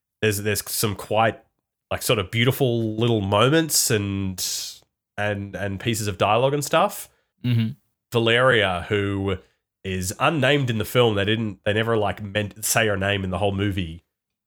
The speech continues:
Speaker 1: Um,
Speaker 2: Aha, true.
Speaker 1: <laughs> but when, uh, Conan and Subutai, uh, meet up with her because they're all planning on, like, robbing the snake cult at the same time,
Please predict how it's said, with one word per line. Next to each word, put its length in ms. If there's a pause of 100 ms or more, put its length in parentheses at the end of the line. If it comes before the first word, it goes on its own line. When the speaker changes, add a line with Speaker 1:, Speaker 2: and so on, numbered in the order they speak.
Speaker 1:
Um, 260
Speaker 2:
Aha, 460
true. 280 (300)
Speaker 1:
<laughs> 60
but 440 (500)
when, 380
uh, 220
Conan 260
and 80
Subutai, 960 (360)
uh, 340
meet 260
up 160
with 120
her 500 (140)
because 560
they're 400
all 400
planning 440
on, 100
like, 200
robbing 540
the 60
snake 380
cult 360
at 100
the 60
same 260
time, 540